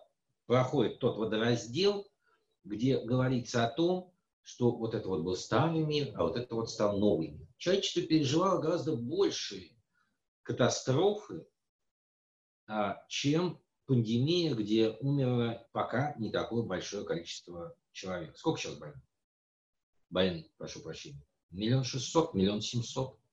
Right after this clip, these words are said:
Будет три. Хорошо, будет пять. Ужасно, плохо, чудовищно. Триста тысяч умрут. Каждый из нас может умереть.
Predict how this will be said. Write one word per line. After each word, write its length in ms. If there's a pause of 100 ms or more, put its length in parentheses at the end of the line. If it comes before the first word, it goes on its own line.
(540)
Будет 340
три. 340 (320)
Хорошо, 400
будет 340
пять. 460 (1800)
Ужасно, 680 (120)
плохо, 540
чудовищно. 720
Триста 320
тысяч 220
умрут. 340 (560)
Каждый 360
из 80
нас 180
может 220
умереть. 300